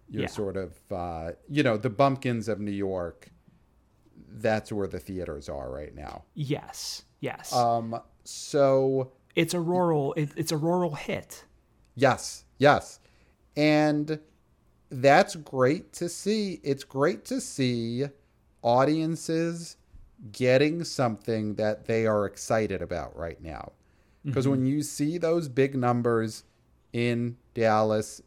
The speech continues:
Speaker 1: in Houston, in, you know, Fort Worth, in Salt Lake City, you could imagine that this was a big event for those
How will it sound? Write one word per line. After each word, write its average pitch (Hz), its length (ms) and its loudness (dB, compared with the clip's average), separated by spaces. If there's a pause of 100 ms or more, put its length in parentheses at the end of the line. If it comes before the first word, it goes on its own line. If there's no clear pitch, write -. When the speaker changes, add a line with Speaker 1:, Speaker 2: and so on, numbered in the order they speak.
Speaker 1:
in 113 260 -2
Houston, 104 920 -2 (720)
in, 113 540 0 (180)
you 117 140 -2
know, 101 220 2
Fort 120 420 0
Worth, 107 600 2 (440)
in 117 300 0
Salt 110 340 0
Lake 113 240 0
City, 95 640 -2 (680)
you 139 240 -2
could 175 160 2
imagine 131 540 2
that 113 240 -2
this 139 220 4
was 151 160 0
a 131 80 2
big 120 320 0
event 98 640 -2 (440)
for 120 420 4
those 101 520 0